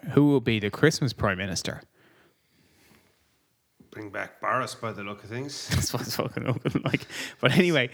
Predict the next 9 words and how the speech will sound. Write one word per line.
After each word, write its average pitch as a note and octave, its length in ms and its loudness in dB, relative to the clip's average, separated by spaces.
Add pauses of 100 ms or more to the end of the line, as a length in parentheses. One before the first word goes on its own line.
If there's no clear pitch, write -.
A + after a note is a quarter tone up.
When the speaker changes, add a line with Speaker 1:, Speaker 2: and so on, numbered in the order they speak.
(140)
Speaker 1:
is F3 140 6
there G#3 120 8
another D3+ 260 4
club C3+ 340 2
to, A#2 260 -2
like, A#2 260 4
to, A2 220 0
to A#2 200 -2
fold? - 540 2